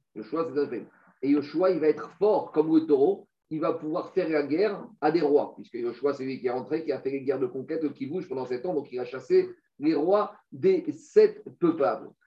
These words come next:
Et il lui a dit comme ça, la corne de ton descendant,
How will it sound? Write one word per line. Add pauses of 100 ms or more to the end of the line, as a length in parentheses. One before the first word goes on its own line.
(220)
Et
il
lui
a
dit
comme
ça,
la
corne
de
ton
descendant,